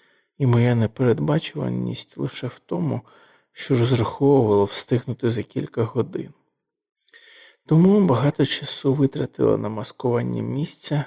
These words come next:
звідки виймала кам'яні плити. Даремна робота. Зі стіни один за одним відвалювалися невеличкі грудочки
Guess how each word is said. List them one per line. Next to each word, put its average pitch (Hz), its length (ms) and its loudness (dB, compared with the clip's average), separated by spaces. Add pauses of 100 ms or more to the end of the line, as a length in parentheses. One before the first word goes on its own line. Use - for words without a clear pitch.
звідки 110 500 -8
виймала 107 500 -2
кам'яні 120 520 -10
плити. - 500 -14 (1300)
Даремна 185 500 2
робота. 160 500 0 (400)
Зі 123 260 -2
стіни 170 560 2
один 123 360 2
за 120 120 0
одним 107 400 0
відвалювалися 98 840 -2
невеличкі - 600 -6
грудочки - 680 -6